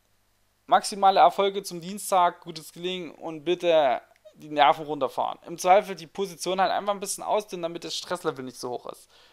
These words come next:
Dann wird man auch nicht motiviert, doofe Kommentare zu schreiben. Ja, das ist, das ist Fakt. Wer am Gewinn ist, wird nie <laughs> dumme Kommentare schreiben. Das gibt's nicht. Das ist nicht so. Ja, das ist,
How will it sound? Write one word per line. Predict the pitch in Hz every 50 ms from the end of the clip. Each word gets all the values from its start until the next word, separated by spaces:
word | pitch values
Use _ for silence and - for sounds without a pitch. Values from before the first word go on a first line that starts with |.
| _ _ _ _ -
Dann | - 139 147 156 156 156 147 - - -
wird | 147 170 175 -
man | 180 170
auch | 156 170
nicht | 180 180 160 -
motiviert, | 175 165 - 160 151 160 165 170 170 170 - _ _ -
doofe | - 160 151 156
Kommentare | - 165 156 139 135 135 139 143 143 135
zu | - 127
schreiben. | - - - - - _ _ _ _ _ -
Ja, | 123 123 135 - - _ _ -
das | 135 139 -
ist, | 160 165 - - - _ -
das | 156 151 -
ist | - -
Fakt. | - - 156 - - - _ _ _ _ _ _ _ -
Wer | 165 175
am | 180
Gewinn | 160 196 185 190 240 247 233
ist, | - - 208 233 220 - - - - _ _ _ _ _ _ _ -
wird | 156 170 170 - -
nie | 170 196 220 240 247 254 - - - -
<laughs> | - - -
dumme | 214 202 208
Kommentare | 196 208 202 196 202 196 214 233 220
schreiben. | 214 - 156 131
Das | 127 - -
gibt's | - 240 247 - - -
nicht. | 180 185 185 151 - - - _ _ _ _ -
Das | 165 165 -
ist | - 151 151 - -
nicht | 170 175 170 - -
so. | - 147 131 120 - - _ _ _ _ _ _ _ _ _ _ _ _ -
Ja, | 135 135 143 147 156 - _ _ _ _ _ _ _ _ _ _ _ -
das | - 147 151 -
ist, | - - 160 165 160 - - - - - - -